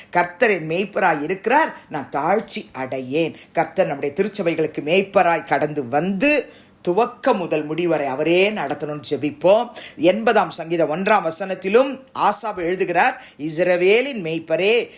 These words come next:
யோசேப்பை ஆட்டு மந்தையை போல் நடத்துகிறவரே, செவிக்கொடும். கேருபீன்கள் மத்தியில் வாசம் பண்ணுகிறவரே, பிரகாசியும்." அந்த கர்த்தர் இன்றைக்கு நம்முடைய சபைக்கெல்லாம் வரணும். எந்த சர்ச்சுக்குள்ளேயும் அவர் நுழைய முடியாதபடிக்கு பாரம்பரியமோ வேற எந்த காரியங்களும்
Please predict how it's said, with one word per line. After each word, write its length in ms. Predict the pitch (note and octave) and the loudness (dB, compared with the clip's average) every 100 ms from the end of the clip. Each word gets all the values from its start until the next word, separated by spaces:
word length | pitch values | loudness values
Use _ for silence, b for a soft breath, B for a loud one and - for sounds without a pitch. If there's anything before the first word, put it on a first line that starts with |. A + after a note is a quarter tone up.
| B | B
யோசேப்பை 840 | E3 F#3 F#3 A3 A3+ A#3+ C4 C4 - | -2 0 0 0 -2 -2 0 0 -2
ஆட்டு 340 | D3 E3 - | -6 -4 -2
மந்தையை 400 | F#3+ F3+ F#3+ G3 | -4 -2 0 0
போல் 280 | G3 G3+ G3 | 0 -2 -2
நடத்துகிறவரே, 720 | C#3+ D3+ E3 F#3+ F#3+ F#3+ A3+ - | -6 -8 -6 -4 -2 0 2 2
செவிக்கொடும். 540 | G#3 C4 G#3 B3+ A#3 - B B F3 | -2 -8 0 2 2 -2 B B -2
கேருபீன்கள் 600 | F#3 F#3+ G3 G3 G#3 D#3 | 0 -2 -4 -4 -4 -2
மத்தியில் 420 | F3 - C4 G#3+ | -4 -4 -6 -4
வாசம் 540 | D#3 A#3+ - - C#4+ | 0 0 0 -2 -4
பண்ணுகிறவரே, 600 | A#3 G#3 F#3 F3+ E3+ E3 B B - | -6 -6 -4 -4 -2 -4 B B -8
பிரகாசியும்." 800 | D#3 C#3+ D#3+ A3 - A3 E3+ - | -8 -2 2 2 0 -6 -10 -10
அந்த 260 | D3 D3 C#3+ | -12 -12 -8
கர்த்தர் 300 | F#3+ - F#3+ | -8 -6 -10
இன்றைக்கு 300 | E3 D#3+ D#3+ | -10 -12 -10
நம்முடைய 360 | D3+ C#3 - | -10 -8 -6
சபைக்கெல்லாம் 600 | D3+ F3 F3 E3+ E3+ A#3 | -6 -8 -10 -10 -8 -6
வரணும். 300 | F3 D#3+ E3 B B | -4 -6 -8 B B
எந்த 720 | D3+ F3+ G#3 C4+ D4+ D#4 C#4 - | -4 -4 -4 -12 -8 -2 0 0
சர்ச்சுக்குள்ளேயும் 440 | G#3+ A3+ - G#3+ | -4 -2 -4 -2
அவர் 220 | G#3+ F#3+ D3+ | -2 -4 -4
நுழைய 340 | D#3 G3+ B3+ | -2 0 -2
முடியாதபடிக்கு 1000 | B3 A3+ A#3 A#3 A3 G#3+ A3 - A#3 - - | -6 -4 -2 -2 -2 -2 -2 -4 -6 -4 -2
பாரம்பரியமோ 760 | E3 G3 F#3+ F#3 F#3 F3+ E3 B2+ B B _ - | -2 -2 -2 -2 -2 0 -2 -4 B B _ -8
வேற 180 | D3 D3 | -6 -6
எந்த 580 | D#3+ A#3 D4 D#4+ E4 | -6 -10 -10 -2 -2
காரியங்களும் 560 | - G3 G3 F3+ D#3+ | 0 -4 -2 0 0